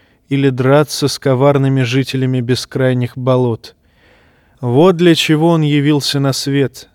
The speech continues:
стоять одетым в броню с багровым топором в руке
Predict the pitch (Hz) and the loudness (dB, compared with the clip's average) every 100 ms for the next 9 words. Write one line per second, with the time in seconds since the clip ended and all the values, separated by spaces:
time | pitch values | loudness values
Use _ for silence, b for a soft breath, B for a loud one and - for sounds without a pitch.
0 | _ - - 139 151 143 151 143 165 165 | _ -14 -2 2 2 2 0 2 0 0
1 | 151 127 123 143 147 165 147 120 131 127 | -2 -2 0 0 2 2 0 0 0 2
2 | 160 165 156 143 139 143 151 151 127 131 | 2 4 2 -2 -2 2 2 2 0 -2
3 | - 170 151 | 0 0 0